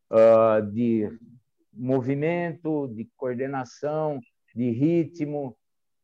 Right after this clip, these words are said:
Aí eu vou desenvolvendo e dando informações pra ela, pra ela ter mais conhecimento e se conhecer melhor, né? Então, ela pode ter um rendimento maior, começar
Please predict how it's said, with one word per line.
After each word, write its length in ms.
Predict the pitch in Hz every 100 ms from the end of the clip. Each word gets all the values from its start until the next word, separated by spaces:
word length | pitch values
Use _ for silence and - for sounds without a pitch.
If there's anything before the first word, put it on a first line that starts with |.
| _ _ -
Aí 580 | - 117 131 151 190 190
eu 120 | - 139
vou 160 | 151
desenvolvendo 1200 | 156 143 180 160 165 143 131 165 185 202 214 220 -
e 140 | 156
dando 280 | 139 156 170
informações 880 | 180 - 190 180 156 - 151 147 -
pra 160 | 143 135
ela, 220 | 139 190
pra 160 | - 165
ela 100 | 165 - _
ter 120 | 156 147
mais 560 | 143 165 190 160 -
conhecimento 840 | - 151 143 139 143 143 165 170 180
e 20 |
se 100 | 160 _
conhecer 460 | - 175 165 - 170
melhor, 520 | 175 185 147 131 120
né? 280 | 120 139 143 _ _ _ _ -
Então, 320 | 110 104 120
ela 100 | 139 147
pode 540 | 127 135 147 139 135
ter 220 | 135 131
um 440 | 127 120 113 113 110
rendimento 760 | 110 127 123 120 120 123 123
maior, 540 | 120 120 104 117 135 135
começar 580 | 139 131 117 - 147